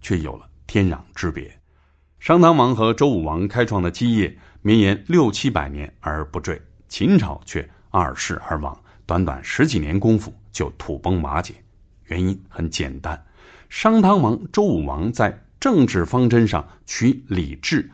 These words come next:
而舍法治，秦始皇呢刚好相反，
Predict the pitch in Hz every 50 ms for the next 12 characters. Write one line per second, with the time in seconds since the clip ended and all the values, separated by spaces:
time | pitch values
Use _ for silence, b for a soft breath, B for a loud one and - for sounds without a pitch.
0 | B B B B 90 98 98 - 107 107 104 - 80 67 64 67 - - 120 117
1 | - - b b b b b b - - 143 208 196 131 110 78 76 73 73 90
2 | 117 127 123 - - - _ - 85 80 82 - 73 65 - - - - 90 92
3 | 90 85 -